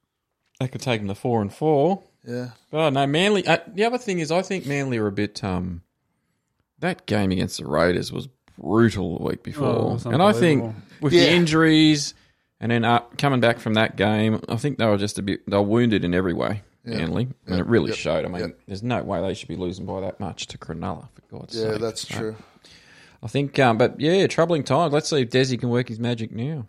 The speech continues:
Speaker 2: Mm.
Speaker 1: 'Cause he's got a few, uh,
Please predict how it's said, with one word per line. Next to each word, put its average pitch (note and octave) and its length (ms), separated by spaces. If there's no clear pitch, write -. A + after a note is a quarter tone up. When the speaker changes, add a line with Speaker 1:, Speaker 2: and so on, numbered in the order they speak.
Speaker 2:
Mm. F#3+ 320
Speaker 1:
'Cause B2 80
he's A#2 140
got D3 180
a - 20
few, D3 580
uh, A#2+ 280